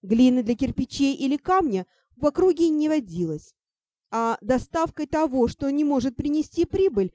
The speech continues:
купцы не заморачивались. Даже тротуары были из дерева. Тиану показал на красноватые спилы, объяснив, что это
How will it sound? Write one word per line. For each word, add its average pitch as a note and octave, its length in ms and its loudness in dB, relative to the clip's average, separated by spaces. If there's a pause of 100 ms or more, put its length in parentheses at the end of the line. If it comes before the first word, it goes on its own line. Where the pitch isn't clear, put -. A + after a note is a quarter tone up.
(240)
купцы G4+ 400 2
не D#4 160 0
заморачивались. F3 880 -6 (840)
Даже D#4+ 320 2
тротуары C#4+ 580 2
были F3 240 -2
из F3+ 220 -8
дерева. E3 460 -8 (520)
Тиану F4 380 0
показал C4+ 600 -2 (220)
на A#3+ 220 0
красноватые E4 680 0
спилы, F3 520 -10 (220)
объяснив, C#4 580 -4
что - 260 -8
это E4+ 340 -4